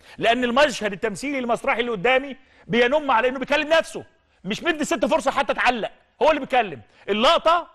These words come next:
بيديها للناس إن أنا بتكلم وبزعق وبدي تعليمات لرئيس وزراء نيوزيلندا. يا أخي سبحان الله، يرجع يقول لك إيه؟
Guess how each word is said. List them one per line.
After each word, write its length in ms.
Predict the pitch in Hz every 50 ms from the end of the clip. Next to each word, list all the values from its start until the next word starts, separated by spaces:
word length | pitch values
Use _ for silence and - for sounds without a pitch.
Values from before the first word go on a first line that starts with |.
| _ -
بيديها 300 | 170 202 180 269 262 247
للناس 460 | 247 233 240 277 302 330 311 - -
إن 100 | 208 214
أنا 100 | 240 247
بتكلم 480 | 233 208 - 262 294 302 311 311 269
وبزعق 580 | 226 196 190 170 156 247 269 269 294 320 311 - - - - _ - 165
وبدي 540 | 175 208 220 220 220 208 180 269 277 294
تعليمات 520 | 214 247 226 220 226 226 285 330 311 - 220
لرئيس 280 | 220 220 240 262 -
وزراء 200 | 185 175 208 247
نيوزيلندا. 500 | 240 208 202 156 175 185 175 156 127 107 95 _ _ _ _ _ _ _ -
يا 160 | - 160 220
أخي 140 | - - 175
سبحان 280 | 139 143 - - 185
الله، 340 | 156 143 127 117 107 101 98 - _ _ _ _ _ _ _ -
يرجع 240 | 165 233 226 214 190
يقول 200 | 196 220 233 214
لك 140 | 190 - 208
إيه؟ 180 | 202 190 170